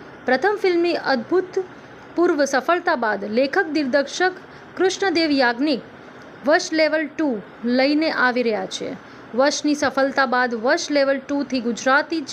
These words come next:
નહીં પણ હિન્દી ફિલ્મ વશ વિવશ લેવલ ટુ જ જગતમાં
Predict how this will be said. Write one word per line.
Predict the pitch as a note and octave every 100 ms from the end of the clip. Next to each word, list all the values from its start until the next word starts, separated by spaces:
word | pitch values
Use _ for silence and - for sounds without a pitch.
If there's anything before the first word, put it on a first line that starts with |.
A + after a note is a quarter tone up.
| - - -
નહીં | B3 C#4+ C4 -
પણ | C4 G3+
હિન્દી | C4 C#4 F#4+
ફિલ્મ | F4+ E4 C#4+
વશ | C#4+ D#4+ -
વિવશ | C4+ C4 C#4+ C#4+
લેવલ | C4 B3+ C4 C#4
ટુ | - D#4+
જ | F#4 C#4+ C4 -
જગતમાં | A3+ A#3+ F4+ - A3